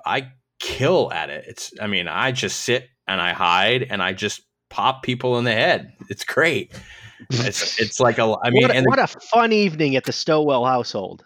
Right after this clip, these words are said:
Speaker 1: Yeah, but what's, what's really amazing is that for the iPhone, it's kind of up there with, like, what you would recall, like, a P S three looking game.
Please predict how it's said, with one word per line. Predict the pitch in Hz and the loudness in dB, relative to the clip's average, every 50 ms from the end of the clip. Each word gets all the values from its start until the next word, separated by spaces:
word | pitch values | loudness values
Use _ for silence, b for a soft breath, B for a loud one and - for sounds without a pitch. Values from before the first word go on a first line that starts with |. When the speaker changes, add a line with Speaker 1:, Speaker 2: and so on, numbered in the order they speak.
| _ - | _ -2
Speaker 1:
Yeah, | 370 381 285 | 0 0 2
but | 135 156 139 127 | 2 0 0 2
what's, | 160 170 - - - 147 | 0 0 0 -2 -6 0
what's | 147 180 180 - - | 2 2 2 2 -2
really | 147 147 180 226 269 277 220 156 113 | -2 0 2 2 2 2 2 0 0
amazing | 107 120 120 113 113 117 165 254 254 196 156 120 110 101 | 2 2 2 2 4 2 2 2 0 2 2 2 2 0
is | 90 - 110 107 95 | 0 0 0 0 0
that | - - 107 104 98 - - _ _ - | 0 0 0 2 0 -2 -4 _ _ -14
for | - - 135 123 | -4 -2 0 0
the | 113 | 0
iPhone, | 98 - - 80 - 156 247 285 - - - 113 101 95 95 95 90 - _ _ _ _ _ _ _ _ _ - | 0 -2 -2 -2 0 0 0 0 -2 -2 0 0 2 2 0 -2 -4 -6 _ _ _ _ _ _ _ _ _ -6
it's | - 160 160 - - - _ _ - | -6 -6 -4 -6 -10 -12 _ _ -12
kind | - - - 151 190 254 320 | -10 -8 -4 -2 0 2 2
of | 294 175 131 - _ - | 0 0 -2 -8 _ -2
up | 156 202 - - - | -2 -2 -2 0 0
there | 202 180 156 131 117 | 2 4 6 6 4
with, | 107 110 110 98 104 | 4 2 0 0 0
like, | 110 104 98 - | 0 0 0 0
what | - 107 - - - | -2 -4 -2 -2 -2
you | 127 123 | 0 0
would | 117 117 117 107 98 | 2 2 0 0 0
recall, | 104 95 - - - 113 117 117 117 110 107 104 90 - | -4 -4 -4 -4 0 2 4 6 6 6 4 2 0 -4
like, | - 104 - - | -8 -8 -6 -6
a | 95 | -8
P | - - - 120 120 110 | -8 -6 -4 0 0 0
S | 101 - - | 0 -2 -6
three | - - 107 101 - - 254 | -8 -6 -4 -2 -2 0 0
looking | 196 113 95 - - 90 85 | 0 0 0 0 -4 -6 -6
game. | - 80 78 73 69 67 65 64 | -4 -6 -6 -6 -8 -10 -14 -18